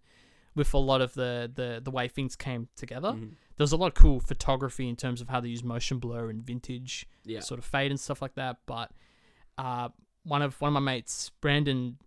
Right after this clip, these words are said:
Speaker 1: on his Letterboxd review, he's the only mate I have on Letterboxd who's seen it, his review, he called it a visual poem. And I was like, "That clicks. That sort of
Speaker 2: Hmm.
Speaker 1: makes sense." If you go into it knowing this is, this is ex-, essentially Poem the movie, then you know f-,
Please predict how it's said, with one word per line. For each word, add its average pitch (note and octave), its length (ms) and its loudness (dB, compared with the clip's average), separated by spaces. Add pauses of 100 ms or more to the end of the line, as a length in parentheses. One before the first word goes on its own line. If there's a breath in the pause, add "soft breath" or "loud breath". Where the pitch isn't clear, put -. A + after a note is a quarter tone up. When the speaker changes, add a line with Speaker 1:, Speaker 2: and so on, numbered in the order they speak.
Speaker 1:
on C3+ 140 -4
his D3 240 0
Letterboxd D3+ 460 0
review, A#2 180 -6
he's C3 160 -4
the B2+ 100 0
only B2 160 -2
mate A#2 180 -8
I G#2+ 100 -10
have A2 440 -12
on B2+ 140 -10
Letterboxd A#2 400 -12
who's - 240 -16
seen G3 260 -2
it, A#2 120 -6 (260 soft breath)
his E3+ 200 2
review, D3+ 300 0
he C3 100 -2
called D3+ 240 4
it C#3 80 2
a A#2+ 40 2
visual A#2+ 500 10
poem. A2+ 400 -10 (760)
And C3+ 80 -2
I C3 40 0
was C3 100 -2
like, B2 160 -4 (360)
"That - 180 -2
clicks. - 540 -10 (580)
That B2 180 -6 (300)
sort - 260 4
of A2+ 60 -2
Speaker 2:
Hmm. A#2+ 60 -4
Speaker 1:
makes A#2 200 -8
sense." A2+ 300 -8
If C3+ 100 -4
you D#3+ 60 4
go F#3 160 6
into F#3 180 2
it D3+ 40 -2
knowing D#3 280 0
this C#3+ 180 -4
is, D3 160 -4 (300 soft breath)
this D#3 140 -2
is D3+ 180 -2
ex-, - 320 -4
essentially D3+ 720 2 (420)
Poem D3+ 460 8
the A#2+ 80 0
movie, C#3 480 -2 (640)
then D3 160 4
you C#3 100 0
know C#3+ 360 2
f-, - 180 -12